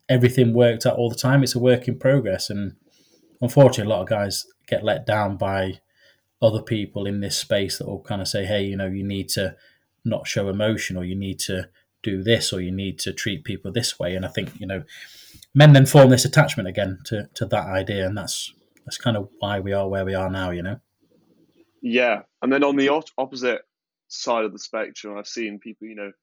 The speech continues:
Speaker 2: have a rough childhood and, you know, not being able to, like, you know, not had that kind of upbringing, but then they've still found a way to kind of, you know, they've still gone down the self-improvement path. They still,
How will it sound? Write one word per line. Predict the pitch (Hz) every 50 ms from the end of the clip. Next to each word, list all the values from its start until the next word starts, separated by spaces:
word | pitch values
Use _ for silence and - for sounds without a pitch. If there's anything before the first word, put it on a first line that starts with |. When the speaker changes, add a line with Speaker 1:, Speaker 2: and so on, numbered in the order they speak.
| _ _ _ _ _ _ _ _ _ _ _ _ -
Speaker 2:
have | - - 123 127 127 123
a | 123 110
rough | 101 113 117 117 -
childhood | - - 107 101 107 113 113 127 135 156 156 - - _ _ _ _ _ _ _ _ _ _ _ _ _ -
and, | 113 107 107
you | 107 104
know, | 104 104
not | 104 104 104 104 104 -
being | - 107 101
able | 101 101 95
to, | - - -
like, | 98 -
you | - 101
know, | 101 98 95 -
not | - 107 104 98 -
had | 110 107 101
that | - 95 - -
kind | 113 101 101
of | 98 98 - _ _ _ _ _ _ - -
upbringing, | 104 101 - 101 107 107 113 110 101 -
but | - 107 -
then | - 123 113 110 107
they've | 110 113 110
still | - - - 120 113
found | 113 - 107 107
a | 107 101
way | 98 104 107 104 104 104 101 101 101 _ _ _ _ _ _ _ _ _ _ _
to | - -
kind | - - 107 101 101 101
of, | 101 101 98 _ _ _ _ _ _ _ _ _ _ _ _ -
you | 117 113
know, | 110
they've | 101 107 107
still | - - 127 117 110
gone | 101 117 117
down | 113 113 110
the | 110
self-improvement | 104 - 120 107 104 107 104 - 110 104 104 101
path. | - 110 107 104 -
They | 110 107
still, | - - 135 120 110